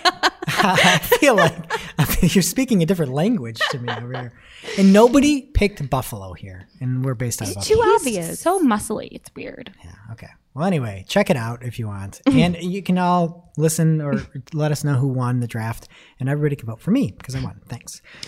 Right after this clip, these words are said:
Speaker 1: Next up, there is a guest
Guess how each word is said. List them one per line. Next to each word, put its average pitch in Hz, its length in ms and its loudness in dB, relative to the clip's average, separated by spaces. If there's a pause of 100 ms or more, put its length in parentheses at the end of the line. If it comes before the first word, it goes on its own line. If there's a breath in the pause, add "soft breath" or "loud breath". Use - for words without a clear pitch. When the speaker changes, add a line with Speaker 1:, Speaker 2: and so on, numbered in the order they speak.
Speaker 1:
Next 214 240 4
up, - 460 0 (120)
there 165 480 6
is 165 640 4
a 147 320 2 (220)
guest 208 360 4